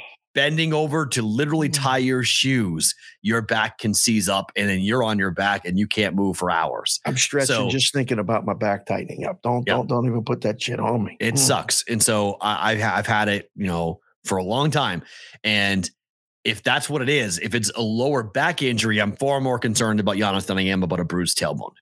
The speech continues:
Speaker 1: Bruised tailbone, I think you'll probably play on Wednesday. Give him two days of ice and rest and treatments, and he's good. So what is the injury? I really wanna know, because it looked like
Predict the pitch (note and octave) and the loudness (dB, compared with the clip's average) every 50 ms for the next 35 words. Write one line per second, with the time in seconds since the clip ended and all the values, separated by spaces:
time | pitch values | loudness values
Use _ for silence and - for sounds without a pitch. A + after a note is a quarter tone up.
0 | _ _ _ D#3+ F3 F3 - - D3+ D3 C#3 B2+ B2+ A#2+ A#2 G#2 G2+ G2 A2 G2 | _ _ _ -2 -2 0 0 0 0 0 2 2 0 0 0 -2 0 -2 0 0
1 | A2+ F#2 - F#2+ E2+ E2 D2+ - - - A#2 A2+ D2+ - - - _ _ _ _ | 0 -2 -2 -2 -2 -4 -6 -8 -6 -2 0 0 0 -2 -6 -10 _ _ _ _
2 | - - E2 D#2 D2+ C#2+ C#2 C2 - - - - - _ _ _ _ _ _ - | -6 -4 -2 -2 -4 -4 -4 -4 -2 -2 -4 -4 -8 _ _ _ _ _ _ -2
3 | G#2+ A2+ G#2+ F#2+ - B2 A#2+ G#2+ A2 G#2 G2+ F#2 F#2+ F2 F#2+ G2 G#2 G2+ - G2+ | 0 0 0 2 2 0 2 2 2 2 2 0 0 0 0 2 2 2 2 2
4 | F#2 F2 E2 E2 G2 G2 G2+ - - - F2+ E2 D#2+ D#2+ - _ _ - - - | 2 0 0 0 0 0 0 0 0 0 0 0 0 -2 -4 _ _ -20 -20 -20
5 | _ - - - B2 A#2 F2+ F2 E2+ D#2 - D#2+ F2 G2 E2+ - - G2+ F2 C#2+ | _ -4 0 0 0 0 0 0 -2 0 0 0 0 0 0 0 0 0 -2 -2
6 | B1 - - _ _ _ - - D#2+ D2 C#2+ - - G2+ A2+ C#3 - - C#3 B2+ | -2 -6 -10 _ _ _ -2 0 0 0 -2 -2 -2 0 0 0 0 0 0 0
7 | A2+ G2 G#2+ A2+ G#2 A2+ A#2 A#2 G2+ F#2 F2+ E2+ D#2+ D#2+ F2 F#2 A#2 B2+ B2+ A#2+ | 2 2 0 0 2 2 2 2 2 2 2 0 0 0 0 0 0 2 2 2
8 | A2+ A2 G#2+ A2+ A2 G#2 G#2 G#2+ G#2 G2 F#2 F2+ E2+ D#2+ - - - - - _ | 2 2 2 2 2 2 2 2 2 2 2 0 0 -2 -4 -8 -16 -20 -20 _
9 | _ _ - G#2 - A2+ G#2+ F#2 - - - _ _ - A#2 F#2 G2+ A2 C#3+ G3+ | _ _ -6 -2 0 2 4 4 2 0 -2 _ _ -2 -2 0 2 2 2 2
10 | G3+ - C3 B2+ B2 A#2 A2+ G#2+ G#2 | 0 0 -2 0 0 0 0 -2 -4